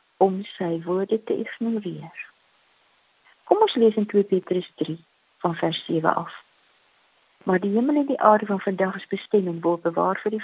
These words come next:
vuur, ook deur die woord van God, en word in stand gehou tot op die dag waarop die goddelose mense veroordeel en verdelg sal word. Een ding moet julle egter nie vergeet nie, geliefdes,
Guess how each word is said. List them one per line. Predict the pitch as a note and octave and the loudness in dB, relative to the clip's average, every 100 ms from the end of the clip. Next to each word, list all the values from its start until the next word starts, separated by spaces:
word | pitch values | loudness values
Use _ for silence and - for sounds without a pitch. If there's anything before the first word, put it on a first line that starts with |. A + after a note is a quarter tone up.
| - | -8
vuur, | - D3 D#3 - _ - _ - | -12 -12 -16 -20 _ -20 _ 6
ook | G#3 - | 6 6
deur | F3 | 0
die | E3 | 2
woord | F3+ A#3 - | 4 2 2
van | A#3 G#3+ | -4 -2
God, | - F#3+ E3 - - _ _ - | -2 -2 -4 -6 -20 _ _ 4
en | A3+ | 6
word | A3 B3 A#3+ | 6 6 4
in | A#3 | -6
stand | - B3+ A#3 | 2 2 4
gehou | - G3 | 4 4
tot | G3+ B3 | 4 0
op | C#4+ | 2
die | B3+ - | -2 2
dag | F3 E3 | 2 2
waarop | - - | 0 2
die | E3 | 2
goddelose | - D4+ D4 B3 A3+ G#3 | 4 4 4 4 2 -2
mense | F#3 E3+ E3+ | -6 -4 -4
veroordeel | E3 - G#3+ A3+ G#3 F#3+ | -4 -2 4 4 4 0
en | - E3 | -4 -8
verdelg | E3+ - G3 A#3 - | -6 -2 -2 -2 -4
sal | F3 E3 | -2 -2
word. | E3 - E3 - _ _ _ _ _ _ _ _ _ _ _ - | -4 -12 -14 -18 _ _ _ _ _ _ _ _ _ _ _ 2
Een | A#3+ A3 | 6 6
ding | G3+ F#3+ | 4 0
moet | F#3 - | -2 -2
julle | F3+ | 0
egter | - F3 - F#3+ | 0 -2 -2 -4
nie | F#3+ | -4
vergeet | G3+ - F3+ F3 | -6 -4 -6 -4
nie, | E3+ | -6
geliefdes, | - D#3+ D#3 - F3+ | -6 -6 -8 -10 -12